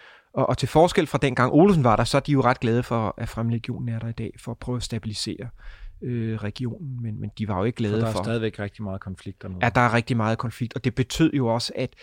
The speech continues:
Speaker 1: fem hundrede meter uden for bygrænsen, da jeg var der, det var, øh, det var det vilde vesten. Øh, det var, øh, på eget vilkår, og der, øh
Speaker 2: Men blev du tændt på at, at, at,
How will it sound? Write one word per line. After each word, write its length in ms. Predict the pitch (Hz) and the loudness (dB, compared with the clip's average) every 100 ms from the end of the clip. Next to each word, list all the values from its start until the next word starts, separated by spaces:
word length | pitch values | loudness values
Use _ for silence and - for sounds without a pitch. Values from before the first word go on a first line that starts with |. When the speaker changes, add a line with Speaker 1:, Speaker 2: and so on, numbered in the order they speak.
| - _ | -20 _
Speaker 1:
fem 220 | - 151 143 | -4 -2 0
hundrede 320 | - 131 135 | 0 2 2
meter 260 | 123 123 127 | 2 0 -2
uden 160 | 120 | -2
for 80 | 123 | -4
bygrænsen, 540 | - 120 - 117 - 104 | -4 -4 -2 -4 -4 -6
da 100 | 107 | -4
jeg 160 | 107 | -2
var 120 | 101 | -4
der, 100 | 101 113 - - _ - | -6 -8 -14 -20 _ -2
det 140 | 120 | 0
var, 240 | 110 110 113 | 2 2 4
øh, 220 | 110 107 - | 2 2 2
det 80 | |
var 40 | 117 | 0
det 140 | 104 | 0
vilde 240 | 107 107 104 | -4 -4 -4
vesten. 400 | 98 - 131 110 147 123 | -6 -8 -12 -16 -12 -10
Øh, 200 | 110 104 - _ _ _ - | -8 -8 -12 _ _ _ 0
det 120 | 120 | 2
var, 300 | 117 110 110 | 2 2 2
øh, 220 | 110 107 | 2 0
på 120 | - | 0
eget 300 | - 110 123 | -2 -2 -2
vilkår, 400 | 117 117 - 117 | -4 -4 -4 -4
og 120 | 107 131 | -2 0
der, 320 | 131 127 113 | 2 2 0
øh 60 | 104 - - | -2 -10 -12
Speaker 2:
Men 100 | 110 | -4
blev 160 | 131 113 | -2 0
du 100 | 107 | -2
tændt 280 | - 156 - | -4 -6 -6
på 320 | 156 151 131 | -8 -6 -8
at, 140 | 120 - 120 | -10 -14 -18
at, 280 | - - | -16 -10
at, 40 | 107 | -10